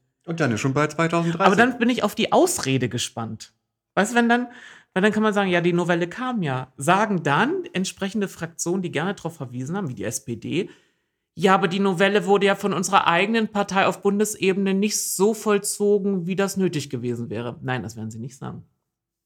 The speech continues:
Speaker 2: Auf wen schieben sie es denn dann?
Speaker 1: Ja, da hört's dann jetzt so langsam halt auf, ne? Also man kann halt nicht vorher sagen, ja, ja, ja, nee, aber wenn, die kommt, die kommt und wenn sie dann kommt, jetzt kommt sie, jetzt kommt sie, das wird alles verändern,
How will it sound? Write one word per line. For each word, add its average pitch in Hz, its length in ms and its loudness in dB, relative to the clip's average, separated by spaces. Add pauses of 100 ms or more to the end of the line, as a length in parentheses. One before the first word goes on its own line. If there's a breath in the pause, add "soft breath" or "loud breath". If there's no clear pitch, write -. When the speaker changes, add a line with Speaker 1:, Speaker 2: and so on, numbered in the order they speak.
(580)
Speaker 2:
Auf 151 80 -2
wen 170 140 4
schieben 277 280 0
sie 196 80 2
es - 120 -6
denn 120 160 -4
dann? 120 200 -6 (880)
Speaker 1:
Ja, 277 460 -2
da 143 160 2
hört's 180 240 0
dann 175 140 2
jetzt 180 160 -2
so 175 40 -2
langsam 160 420 0
halt 180 200 0
auf, 277 460 -4 (220)
ne? 190 220 0
Also 147 160 -4
man 156 140 -2
kann 226 400 -2
halt 190 160 -2
nicht 175 180 -6
vorher 208 720 -2
sagen, 165 480 -4
ja, 139 100 4
ja, 151 180 6
ja, 156 160 6
nee, 165 280 4
aber 135 300 -2
wenn, 180 280 2
die 165 140 -2
kommt, 185 340 2
die 156 60 -2
kommt 220 300 2
und 147 200 -2
wenn 226 160 4
sie 214 80 2
dann 165 160 2
kommt, - 260 0 (300 loud breath)
jetzt 226 260 4
kommt 170 220 4
sie, 139 60 -2
jetzt 208 240 2
kommt 214 160 2
sie, 139 60 -2
das 147 280 0
wird 240 300 0
alles 269 480 2
verändern, 220 580 0